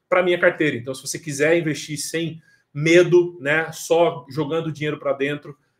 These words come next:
é, primeiro link na descrição com sete dias gratuitos. Beleza? É, o Ricardo colocou aqui: chega o momento em que o leque da diversificação, peraí, deixa eu, deixa eu tirar aqui.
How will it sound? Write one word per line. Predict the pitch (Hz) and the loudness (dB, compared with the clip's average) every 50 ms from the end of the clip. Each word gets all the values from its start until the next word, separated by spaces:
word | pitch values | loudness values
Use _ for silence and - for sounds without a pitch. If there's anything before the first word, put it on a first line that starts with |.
| _ _ _ _ | _ _ _ _
é, | 123 139 135 135 | 2 4 4 4
primeiro | 127 135 151 156 156 151 147 | 2 0 -2 -2 0 0 0
link | 151 147 147 | -2 -4 -6
na | 151 143 | -8 -8
descrição | - - - 135 - - 135 135 135 | -8 -8 -10 -10 -6 -6 -6 -8 -6
com | 143 139 | -10 -6
sete | - 143 139 139 - 127 | -4 -4 -4 -4 -6 -6
dias | 135 135 123 | -6 -4 -2
gratuitos. | 120 135 131 123 - - 95 90 - - - - - - _ _ _ _ _ _ | 0 0 0 0 -2 -10 -18 -20 -20 -20 -20 -20 -20 -20 _ _ _ _ _ _
Beleza? | 139 160 208 214 196 190 - - - _ _ _ _ _ _ | 4 6 6 6 6 2 -2 -2 -8 _ _ _ _ _ _
É, | 151 165 165 | 0 2 2
o | 160 160 | 2 0
Ricardo | 160 165 175 196 202 190 185 | 0 2 4 6 6 6 6
colocou | 196 190 185 202 185 | 4 4 6 4 4
aqui: | 180 - 160 131 | 2 2 -4 -6
chega | - - 185 185 208 | 0 0 2 2 2
o | |
momento | 196 180 180 202 202 196 - | 2 2 2 0 0 -2 -4
em | |
que | - 196 | 0 2
o | 170 | 4
leque | 165 190 202 196 180 156 156 | 4 4 2 0 -4 -12 -6
da | - - 160 | 2 2 2
diversificação, | 151 147 175 175 170 - - - 151 - - - 165 170 185 185 180 | 2 2 0 -2 -2 -4 -4 -6 -6 -6 -4 -2 -2 0 0 -2 -4
peraí, | - 139 135 123 | -4 -4 -4 -4
deixa | 120 - - 123 | -6 -10 -14 -16
eu, | - _ _ _ _ - _ _ | -16 _ _ _ _ -20 _ _
deixa | - - - - - 135 | -20 -20 -20 -14 -14 -12
eu | 120 | -8
tirar | - 131 131 | -4 -4 -4
aqui. | - - - | -6 -8 -14